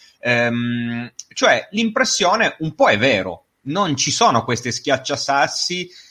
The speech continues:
che dici, eh, Baltimore per esempio tra le altre, che dici non ce la possiamo giocare.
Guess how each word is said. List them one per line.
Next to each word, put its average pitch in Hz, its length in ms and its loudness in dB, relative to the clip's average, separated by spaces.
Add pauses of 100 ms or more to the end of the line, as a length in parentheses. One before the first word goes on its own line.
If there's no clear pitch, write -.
(240)
che 151 180 2
dici, 131 640 -2 (200)
eh, - 420 -10 (360)
Baltimore 95 600 -2
per 98 120 -2
esempio 101 340 -2
tra 98 120 -4
le 104 80 0
altre, 98 280 -2
che 160 120 -2
dici 113 300 -4 (260)
non 139 260 2
ce 139 160 2
la 120 100 4
possiamo 110 400 -2
giocare. 95 480 -6